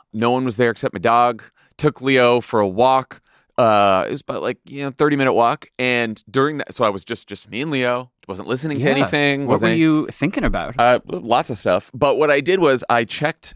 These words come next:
Speaker 1: I pulled this fucking flip phone
Speaker 2: <laughs>
Speaker 1: out of my pocket, like, eight times to check it.
Speaker 2: Yep, me
Speaker 1: There was
Speaker 2: too.
Speaker 1: nothing to check.
Speaker 2: Yep,
Speaker 1: The only
Speaker 2: yep.
Speaker 1: person who has the number was Emily, and I had just talked to her,
Speaker 2: Yeah.
Speaker 1: so, like, there was nothing to check.
Speaker 2: I was literally browsing the, um, settings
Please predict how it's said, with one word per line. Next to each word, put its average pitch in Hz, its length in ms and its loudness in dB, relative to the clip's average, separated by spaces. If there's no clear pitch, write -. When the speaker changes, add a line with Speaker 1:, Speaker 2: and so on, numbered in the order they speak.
Speaker 1:
I 143 160 0
pulled 156 460 -8
this 127 280 0
fucking 120 540 0
flip - 220 0
phone 98 320 0
Speaker 2:
<laughs> - 640 -2
Speaker 1:
out 131 140 2
of 135 60 -6
my 143 140 2
pocket, 143 340 0
like, 120 220 -2
eight 143 260 2
times 135 440 -4
to 135 120 -6
check 190 280 0
it. 113 220 0
Speaker 2:
Yep, 117 200 -4
me 113 120 -4
Speaker 1:
There 190 100 4
was 127 100 4
Speaker 2:
too. 110 60 2
Speaker 1:
nothing 214 260 0
to 208 60 2
check. 233 240 2
Speaker 2:
Yep, 123 180 -2
Speaker 1:
The 185 100 -2
only 135 140 4
Speaker 2:
yep. 208 80 0
Speaker 1:
person 208 240 2
who - 40 2
has 185 80 0
the 190 60 -6
number 190 180 0
was 180 140 2
Emily, 175 380 0
and 147 80 -2
I 160 80 0
had 156 120 -2
just 170 220 -4
talked 196 280 0
to 143 80 2
her, 131 160 4
Speaker 2:
Yeah. 127 100 2
Speaker 1:
so, 165 80 2
like, 151 200 2
there 165 100 -4
was 135 180 -8
nothing 165 520 -6
to 156 100 -10
check. 101 420 -4
Speaker 2:
I 135 120 2
was 160 220 0
literally 127 640 0
browsing 110 920 -2
the, 104 600 -6
um, 98 480 -2
settings 123 680 -4